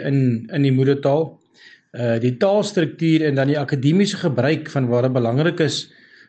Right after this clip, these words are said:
in die toekoms om, om te verstaan wat binne 'n vak kennis of inhoud dan nou deurgegee word en dan nou veral met probleemoplossing en kritiese denkvaardighede.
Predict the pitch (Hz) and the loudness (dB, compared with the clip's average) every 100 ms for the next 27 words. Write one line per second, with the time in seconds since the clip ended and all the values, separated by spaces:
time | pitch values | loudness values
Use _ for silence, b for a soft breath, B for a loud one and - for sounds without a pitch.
0 | b 139 139 139 214 185 147 139 127 - | b -2 -2 0 0 2 2 0 -4 -6
1 | 147 143 135 123 117 - 175 156 131 135 | -8 -6 -4 -6 -6 -2 0 2 2 0
2 | 123 127 139 147 127 - 165 - - - | 0 0 0 0 -4 -4 -4 -6 -8 -2
3 | 143 147 131 123 165 151 131 123 123 113 | 0 0 -2 -4 0 0 0 0 0 0
4 | 131 165 160 143 120 104 98 - - 143 | 0 -2 -2 0 0 -2 -10 -16 -4 0
5 | 135 127 127 123 143 147 160 156 135 110 | 2 0 0 -2 -2 0 0 0 -2 0
6 | 135 160 151 127 120 127 120 120 b b | 2 2 0 -2 0 -2 -2 -6 b b
7 | b b b - 135 127 123 123 120 160 | b b b -8 -2 0 0 0 0 0
8 | 165 135 127 131 135 - 143 127 120 107 | 2 0 0 0 0 -2 0 0 -2 -6
9 | 95 | -8